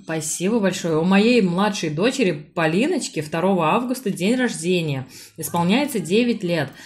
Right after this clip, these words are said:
Пожалуйста, поздравьте, я буду очень благодарна, заранее спасибо, и скажите, пусть учит таблицу умножения. Дорогая Полиночка, поздравляем тебя с днем рождения. Ты, оказывается, ровесница Мишутки, ему тоже было восемнадцатого июля девять лет.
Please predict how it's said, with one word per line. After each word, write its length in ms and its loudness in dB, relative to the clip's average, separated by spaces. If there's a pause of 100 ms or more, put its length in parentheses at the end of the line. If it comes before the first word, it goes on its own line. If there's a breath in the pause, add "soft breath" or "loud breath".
(160 loud breath)
Пожалуйста, 460 0
поздравьте, 600 0
я 120 0
буду 220 0
очень 260 0
благодарна, 600 -2
заранее 420 -2
спасибо, 540 -2
и 60 2
скажите, 440 -4
пусть 240 -6
учит 240 -8
таблицу 440 -2
умножения. 760 -2 (600 loud breath)
Дорогая 440 2
Полиночка, 680 4
поздравляем 680 2
тебя 240 0
с 60 -2
днем 280 0
рождения. 680 0 (500 loud breath)
Ты, 160 4
оказывается, 720 2
ровесница 560 0
Мишутки, 500 0
ему 240 2
тоже 320 2
было 220 0
восемнадцатого 560 -2
июля 320 0
девять 420 0
лет. 280 -2